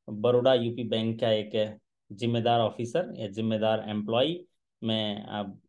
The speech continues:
बहुत गौरवान्वित महसूस करता हूँ कि मेरे बैंक का बिजनेस तिरासी हजार करोड़ को पार कर गया, तिरासी हजार करोड़ को पार कर गया और हमारा लक्ष्य है अब की बार,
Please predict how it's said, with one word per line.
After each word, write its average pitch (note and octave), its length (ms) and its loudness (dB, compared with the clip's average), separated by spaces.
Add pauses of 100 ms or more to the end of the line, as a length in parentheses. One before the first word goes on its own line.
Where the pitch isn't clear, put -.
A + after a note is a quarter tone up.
बहुत A2+ 300 -6
गौरवान्वित A#2 500 0
महसूस A#2+ 320 -4
करता A#2+ 260 -2
हूँ D#3 260 -2
कि C3 120 -4
मेरे A2+ 260 2
बैंक A#2+ 360 0
का A#2+ 80 2
बिजनेस A2 680 -4 (500)
तिरासी A2+ 340 0
हजार G#2 300 0
करोड़ G2+ 220 -2
को F#2+ 140 -8
पार G2 220 -2
कर F2+ 180 -10
गया, F2+ 160 -16 (1500)
तिरासी D3 320 4
हजार C#3 300 6
करोड़ B2 180 2
को B2+ 120 -4
पार A#2 240 2
कर A#2 160 -2
गया F#3 220 2
और D3+ 160 6
हमारा B2+ 320 0
लक्ष्य A#2+ 340 -2
है G2 120 0
अब G#2+ 220 -4
की D3+ 60 2
बार, F3+ 380 4